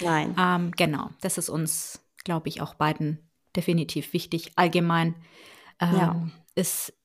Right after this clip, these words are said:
Speaker 2: es spiegelt das halt auch einen Großteil unserer Meinung hier wider, so wie der ga-, komplette Podcast letztendlich. Unsere Erfahrungen, unsere Meinungen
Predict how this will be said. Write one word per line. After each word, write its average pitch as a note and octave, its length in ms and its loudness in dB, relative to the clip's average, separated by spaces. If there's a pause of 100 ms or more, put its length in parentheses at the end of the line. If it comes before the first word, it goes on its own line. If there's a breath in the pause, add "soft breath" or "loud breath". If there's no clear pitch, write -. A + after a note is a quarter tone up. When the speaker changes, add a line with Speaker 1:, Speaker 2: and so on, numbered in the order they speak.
(440)
Speaker 2:
es - 80 4
spiegelt C4+ 360 6
das A#3 200 4
halt G#3+ 160 8
auch F#3 240 8
einen F3+ 260 2
Großteil F#3 460 4
unserer F3 320 2
Meinung E3 320 4
hier F3+ 180 6
wider, F3 340 2
so F3+ 200 2
wie F3 100 2
der E3 140 2
ga-, D3+ 160 -2
komplette E3 400 0
Podcast - 500 -4
letztendlich. - 580 -4
Unsere E3 240 0
Erfahrungen, G#3 560 6
unsere E3 320 -2
Meinungen F3 500 2